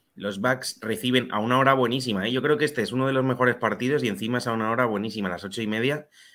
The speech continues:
Un partido que ya hemos visto dos veces esta temporada en Boston, las dos ganaron los Celtics. No sé si recordáis la última que avisábamos de que Horford podía ser un muy buen defensor para Giannis y así terminó siendo, ¿no?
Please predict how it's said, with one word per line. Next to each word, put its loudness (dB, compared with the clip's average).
Un -8
partido 2
que -4
ya 2
hemos 0
visto -2
dos 0
veces 2
esta 0
temporada 0
en 4
Boston, -2
las 2
dos 0
ganaron 0
los -4
Celtics. -6
No 0
sé 4
si 0
recordáis 6
la 8
última 2
que 4
avisábamos 0
de -4
que 0
Horford 0
podía 2
ser -2
un -4
muy -2
buen 0
defensor -2
para -2
Giannis -4
y -2
así -4
terminó -2
siendo, 0
¿no? -6